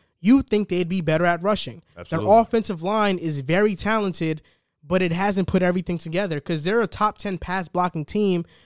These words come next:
Speaker 1: but they're a, I think they're twenty-eighth, twenty-eighth ranked in run blocking. So they haven't been a good run blocking team. Jonathan Taylor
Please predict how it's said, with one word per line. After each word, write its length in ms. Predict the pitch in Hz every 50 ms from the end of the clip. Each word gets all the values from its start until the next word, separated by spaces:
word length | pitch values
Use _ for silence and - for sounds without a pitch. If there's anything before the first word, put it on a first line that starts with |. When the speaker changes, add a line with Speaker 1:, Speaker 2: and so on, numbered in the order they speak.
| - _
Speaker 1:
but 140 | 151 - -
they're 200 | 190 196 196 185
a, 180 | 175 156 151 - _ _ 170
I 100 | 160 175
think 160 | - 214 196
they're 80 | 190 165
twenty-eighth, 580 | - - - 208 202 196 196 196 190 190 - - 147 - - - -
twenty-eighth 420 | - 202 202 196 190 190 170 -
ranked 380 | 143 139 170 190 185 165 - - _ _ _ _ _
in 160 | 160 156 143
run 260 | 143 170 208 208 175
blocking. 440 | 147 147 143 135 123 - 127 - - _ _ _ _ _ _ _
So 160 | _ - 185 175
they 120 | 170 165
haven't 400 | 160 165 190 214 214 214 190 165
been 140 | 190 196 202 190
a 100 | 165 147
good 320 | 139 139 165 180 190 180 151 151
run 180 | 160 170 160
blocking 380 | 147 165 160 156 147 - 151 139
team. 260 | - - 175 147 135
Jonathan 360 | 131 156 170 190 180 190 170
Taylor 380 | - 196 190 180 175 165 160